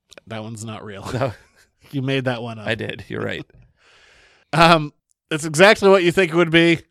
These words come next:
Speaker 1: Good night, everyone. <laughs>
Speaker 2: It was
Speaker 1: No,
Speaker 2: I
Speaker 1: that's the review.
Speaker 2: I don't like that they, like, try to introduce a new char-, like,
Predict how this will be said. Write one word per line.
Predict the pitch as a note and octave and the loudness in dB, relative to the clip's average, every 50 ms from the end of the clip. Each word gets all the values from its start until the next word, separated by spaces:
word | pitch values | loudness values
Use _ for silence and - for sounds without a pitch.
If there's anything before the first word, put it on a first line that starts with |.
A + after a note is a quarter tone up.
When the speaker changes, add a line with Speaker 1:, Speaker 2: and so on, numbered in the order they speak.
| _ - | _ 0
Speaker 1:
Good | - A3+ | 2 4
night, | D4+ D4 B3 | 6 8 6
everyone. | G3+ F#3+ G3 G3 G#3+ A3+ A#3 G#3 - - - _ _ _ _ _ - | 6 6 4 4 4 4 4 2 -2 -10 -14 _ _ _ _ _ -14
<laughs> | - A2 G#2+ - - - _ - | -12 -12 -12 -12 -16 -20 _ -8
Speaker 2:
It | - F3 | -4 0
was | F#3+ F#3+ F3 B2+ G#2+ B2 - _ _ _ _ _ _ _ _ _ _ _ _ _ | 2 2 2 2 0 -8 -16 _ _ _ _ _ _ _ _ _ _ _ _ _
Speaker 1:
No, | - D3+ F#3+ | -4 -2 -2
Speaker 2:
I | - D3+ | 2 4
Speaker 1:
that's | F3 G#3 G3 - - | 4 4 4 4 0
the | - F3+ | 2 4
review. | G3 G3+ F3 - D3+ D3+ C3 B2 A#2+ - _ _ - D#3 | 4 4 4 2 -2 -4 -4 -4 -6 -10 _ _ -4 2
Speaker 2:
I | F3 A3+ | 2 4
don't | A#3 - E3 D3 C#3 C#3 | 4 4 2 2 0 2
like | D3+ E3+ E3 E3+ - - - | 4 4 4 4 2 -4 -10
that | C3 B2 C#3 C#3 C#3 C#3 C3 - - A#2+ | -2 2 4 6 6 6 4 0 -4 -4
they, | A#2+ C3 B2+ B2+ B2+ | -2 0 0 0 0
like, | B2+ B2+ A2+ | -2 -4 -4
try | - - D3 C#3 | -2 0 0 0
to | C#3 - B2+ | 0 0 -4
introduce | C#3 - - B2+ B2+ C3+ B2 C#3 | -4 -8 -6 -6 -4 -4 -2 -2
a | C3 | -4
new | B2 B2 C3 C3+ C#3 C#3 C#3 C3+ C3+ A#2 - | -2 -2 0 2 2 4 2 2 0 -2 -2
char-, | - D3+ C3+ G2 | 0 0 0 2
like, | B2 C3 - | 0 -4 -4